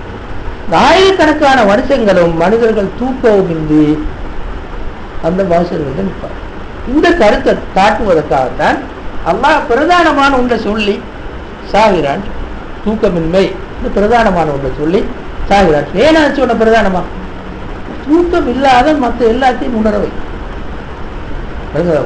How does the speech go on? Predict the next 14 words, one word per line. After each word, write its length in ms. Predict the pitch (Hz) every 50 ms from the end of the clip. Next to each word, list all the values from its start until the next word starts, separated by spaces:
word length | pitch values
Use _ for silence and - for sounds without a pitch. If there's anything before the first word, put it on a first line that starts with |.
| - - -
தூங்கிட்டால் 480 | - 285 330 330 330 - - 302 330 320
பசியும் 420 | 262 220 202 220 226 214 202 190 185
விளங்காது, 440 | 180 165 160 165 170 160 160 165 175 175
ஒன்றுமே 340 | 180 202 202 208 220 196 226
விளங்காது. 300 | - - - - - - - - - - - - - - - - - - - - - - - - - - - - -
அப்படித்தானே? 300 | 160 180 214 254 196 127 110 - - -
தூக்கமின்மை 680 | 226 262 240 254 254 226 220 220 214 208 208 196 190 175
தான் 260 | 185 196 220 262 302 - - - -
பசியையும் 540 | - 185 185 - 240 208 185 175 180 202 196
விளங்குது, 340 | 170 143 131 135 147 143 135 - - - - - - - - - - - -
மத்த, 180 | 180 190 - -
மத்த 260 | 247 262 254 254 254
எல்லாத்தையும் 540 | 254 262 302 349 359 330 320 330 311 302 285
விளங்குது. 280 | 254 226 185 160 -